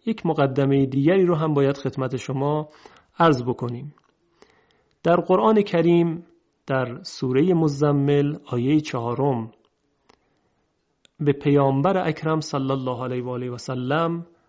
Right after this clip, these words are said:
امر شده است که «ورتل القرآن ترتیلا»،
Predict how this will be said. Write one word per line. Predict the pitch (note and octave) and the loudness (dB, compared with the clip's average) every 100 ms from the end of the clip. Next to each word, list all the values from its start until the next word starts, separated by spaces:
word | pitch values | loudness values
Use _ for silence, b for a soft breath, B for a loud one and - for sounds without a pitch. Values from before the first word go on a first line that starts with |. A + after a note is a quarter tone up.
| b - | b -2
امر | F#3 F#3 | 0 0
شده | D3+ - D3 | -2 -4 -2
است | D3 D3 - - | 0 -2 -6 -4
که | C#3+ C#3 C#3 C#3 b b b b b _ _ | 0 0 -2 -10 b b b b b _ _
«ورتل | C3 C3 C#3 D3 - C3+ C3+ | -2 0 0 -2 -4 -2 0
القرآن | B2 - C3 C#3 E3 F3 E3+ D#3+ D#3 D#3 | -4 -2 -2 0 0 2 2 0 -2 -4
ترتیلا»، | - C#3+ C#3 - D3+ B2 A2 | -4 -4 -4 0 2 2 -4